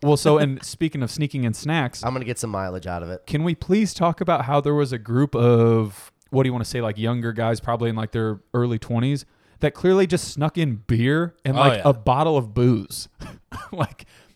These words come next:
Speaker 1: every fifteen or twenty minutes, you just hear a, <laughs> and then by the end of the movie, you just hear a glass bottle <laughs> hit the floor
Speaker 3: Yeah.
Speaker 1: and start rolling around, and you're like,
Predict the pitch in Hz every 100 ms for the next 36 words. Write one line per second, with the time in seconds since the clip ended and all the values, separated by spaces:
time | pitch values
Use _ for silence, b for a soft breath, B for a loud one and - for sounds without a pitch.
0 | _ 131 139 156 156 151 160 147 - 143
1 | 123 120 135 131 123 135 127 110 b b
2 | _ - - - - - - - _ b
3 | b b _ 143 143 160 156 135 156 139
4 | 147 156 131 143 131 135 135 - 165 143
5 | 123 143 127 110 110 131 123 135 - -
6 | 220 - 127 139 147 185 156 - 160 120
7 | 120 147 151 117 113 139 147 151 143